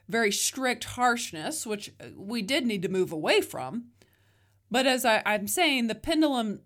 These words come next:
it, it went to the f-, to the other end of the spectrum, to where we entered this time where it's kinda like this time of grace,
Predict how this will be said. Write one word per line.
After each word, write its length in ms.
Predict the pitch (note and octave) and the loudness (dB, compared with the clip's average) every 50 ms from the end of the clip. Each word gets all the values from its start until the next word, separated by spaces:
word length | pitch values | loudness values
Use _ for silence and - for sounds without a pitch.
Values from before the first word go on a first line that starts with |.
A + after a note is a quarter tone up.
| _ _ - | _ _ -2
it, 240 | - G#3+ G3+ - - - | -2 -2 -2 -2 -6 -8
it 140 | - G#3 E3 | -6 -6 -4
went 420 | D#3+ G#3 C4+ D#4 F#3 - - - | -4 -2 0 0 0 -2 -4 -8
to 140 | - - B3 | -4 -2 -2
the 60 | A3 | -2
f-, 180 | - - - - - - - _ - | -2 -4 -6 -14 -16 -18 -20 _ -4
to 120 | - F4 | -4 0
the 320 | A#3+ C4 B3+ B3 A#3 - - - | 2 2 2 2 0 -2 -2 2
other 300 | - B4 B4 A#4+ G#4 C4 | 4 4 6 6 4 4
end 240 | A3+ A#3 A3+ A3 G#3+ | 4 2 2 2 0
of 80 | G3+ | 0
the 80 | E3 G3+ | 0 -2
spectrum, 600 | G3 - - G3+ F#3+ F#3+ - A3+ G#3 G#3 G#3 A3+ - _ _ _ _ _ _ _ _ _ _ _ _ - | -2 0 0 0 0 0 -2 -2 -2 -2 -2 -4 -10 _ _ _ _ _ _ _ _ _ _ _ _ 0
to 100 | - B3+ | 0 2
where 220 | C4 C#4+ C#4+ C#4+ | 4 4 4 2
we 160 | C4+ C4+ C4 | 2 0 -2
entered 360 | B3 D4 E4 F#4 E4+ E4 B3 | 0 0 2 2 2 2 2
this 180 | A#3+ C4 C4+ - | 0 0 -2 -2
time 640 | - - - - D4 C#4+ C#4+ C#4 C4+ C4+ C4+ C4 B3 | -6 -8 -10 -6 -4 -2 0 0 2 2 2 2 2
where 200 | A#3 A3+ A3 G#3+ | 2 2 0 0
it's 300 | - G3 G#3 G#3 - - | 0 -2 -4 -4 -4 -6
kinda 300 | - - C#4+ C#4 D4 C#4 | -6 -2 -2 0 2 2
like 240 | C4 A#3+ A#3+ A#3+ - | 2 2 2 0 -2
this 180 | G#3+ - - | -4 -4 -4
time 400 | - - - C4+ C4+ C4 B3+ B3+ | -6 -6 -4 0 0 2 2 2
of 160 | A#3 G#3 F#3 | 0 -2 -4
grace, 800 | F#3 F#3 F#3+ G3 G#3 G#3 G#3+ B3 D#4 D#4+ - - - - - - | -6 -6 -4 -2 0 0 0 0 0 0 0 -2 -2 -4 -6 -8